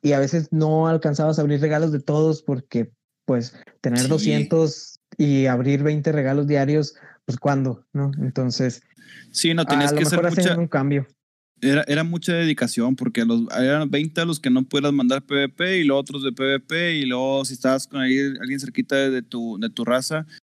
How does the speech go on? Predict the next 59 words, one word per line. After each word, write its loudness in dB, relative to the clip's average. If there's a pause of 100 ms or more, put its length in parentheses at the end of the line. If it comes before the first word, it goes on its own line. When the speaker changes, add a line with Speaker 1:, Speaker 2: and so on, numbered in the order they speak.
(140)
Speaker 2:
o 0
de 2
tu -8
gente, 0
pues -2
podías 0
hacer 0
alguna 2
incursión 2
y 4
pues -2
ahí, 0
pero -2
es -4
muy 6
difícil 0
mantener 2
eso 0
de 2
forma -2
diaria. -4 (480)
Y, 2
y 4
otra 0
cosa, 0
Sacre, -2
Hal, 2
antes 0
de 0
que -2
se 2
nos 4
olvide, 4 (400)
este, 0
también 4
en 2
esta -2
semana 4
habría 0
que -2
ver 2
si -2
no 2
hay 2
algo 2
ahí 2
también 4
con 4
las 2
amistades 4
de -2
los, -2
de 0
los 0
compañeros, 2
¿no? -2
De 0
los -2
buddies. 0